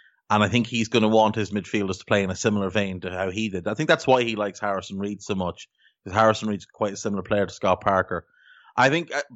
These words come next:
by, by mid-October, I think Anguissa is going to be a really important player for them, unless they sell him. That's the only, uh, alternative. If they se-, they could sell him and get good money, not what they paid, but they'll get good money, 'cause like you said, he was a very important player for the Europa League team last year.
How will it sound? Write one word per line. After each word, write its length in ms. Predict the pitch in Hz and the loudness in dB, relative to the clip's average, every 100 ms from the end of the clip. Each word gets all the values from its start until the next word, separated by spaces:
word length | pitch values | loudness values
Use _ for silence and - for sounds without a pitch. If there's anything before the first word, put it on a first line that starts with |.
| 101 | -2
by, 480 | 135 131 127 120 107 _ _ _ _ _ - _ _ _ _ _ _ - | 4 4 2 -2 -10 _ _ _ _ _ -20 _ _ _ _ _ _ 0
by 140 | 135 | 2
mid-October, 680 | 135 180 190 - 156 143 127 | 2 2 0 2 4 4 4
I 60 | 113 | 0
think 180 | 113 | -2
Anguissa 400 | 113 104 107 104 | -4 -6 -6 -8
is 80 | 101 | -8
going 200 | 98 98 | -4 -4
to 40 | 90 | -4
be 100 | 95 | -6
a 60 | |
really 300 | 92 104 98 | -2 0 0
important 420 | 95 98 98 95 | 0 2 2 2
player 220 | 98 92 87 | 0 2 0
for 100 | 90 | -2
them, 220 | 85 85 _ _ _ _ - | -4 -4 _ _ _ _ 2
unless 320 | 113 123 139 | 6 6 6
they 120 | 135 | 2
sell 280 | 117 117 101 | 2 2 2
him. 180 | 87 80 | 0 -6
That's 220 | - 113 - | -4 -4 -2
the 140 | 120 | 0
only, 180 | 120 117 | 2 2
uh, 180 | 110 - - - | 0 -2 -10 -8
alternative. 560 | - 104 110 101 87 - _ _ _ _ _ | -2 0 2 0 -2 -8 _ _ _ _ _
If 120 | - 110 | -6 0
they 140 | 131 | 0
se-, 160 | - 120 | 2 0
they 140 | 117 | 2
could 140 | 120 | 0
sell 200 | 104 165 | 4 6
him 80 | 190 | 6
and 100 | 160 | 4
get 180 | 135 120 | 2 2
good 160 | 117 101 | 0 0
money, 280 | 113 104 | 0 0
not 180 | 95 117 | 0 0
what 140 | 107 107 | -2 -4
they 80 | |
paid, 340 | 101 110 104 90 | -4 0 0 -2
but 100 | 90 | -6
they'll 120 | 98 | -4
get 220 | 104 113 | 0 -2
good 180 | - 95 | -2 -4
money, 240 | 104 98 | -2 -4
'cause 140 | 90 98 | -4 -4
like 180 | 113 - | -4 -4
you 60 | |
said, 160 | - 98 | -4 -2
he 80 | 92 | -2
was 220 | 90 - _ _ _ | -8 -10 _ _ _
a 40 | 95 | 4
very 200 | 135 151 | 6 6
important 380 | 117 117 101 | 4 2 0
player 200 | 104 101 | 0 -2
for 140 | 95 101 | -2 -4
the 40 | |
Europa 280 | 98 101 101 | -2 -2 0
League 200 | 101 104 | -2 -2
team 200 | 110 95 | -2 -2
last 340 | 92 92 - | 0 -2 0
year. 220 | 98 87 | 0 0